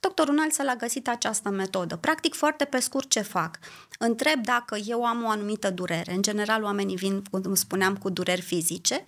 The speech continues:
și întreb dacă am o emoție captivă, stocată în câmpul meu energetic, care are legătură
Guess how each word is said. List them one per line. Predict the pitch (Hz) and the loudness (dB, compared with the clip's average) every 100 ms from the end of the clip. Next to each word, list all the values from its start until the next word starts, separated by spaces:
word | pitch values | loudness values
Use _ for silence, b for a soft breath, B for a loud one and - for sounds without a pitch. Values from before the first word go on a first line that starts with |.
| B B B B | B B B B
și | - | 2
întreb | 339 349 302 | 4 4 2
dacă | 302 285 | 2 0
am | 277 | 0
o | 277 | 0
emoție | 233 220 233 247 | 0 -2 -2 -2
captivă, | 254 269 269 190 175 170 208 | 0 -2 -2 -4 -4 -2 -2
stocată | - 190 208 202 190 | 0 0 0 0 -2
în | 185 | -2
câmpul | 190 190 180 | -2 -2 -2
meu | 175 | -2
energetic, | 180 175 165 165 165 277 | 0 -2 0 0 0 -4
care | 277 269 254 - | -2 -2 -2 -2
are | 277 285 | 0 0
legătură | 214 190 180 185 180 170 175 214 | 0 -2 -4 -6 -6 -4 -4 -4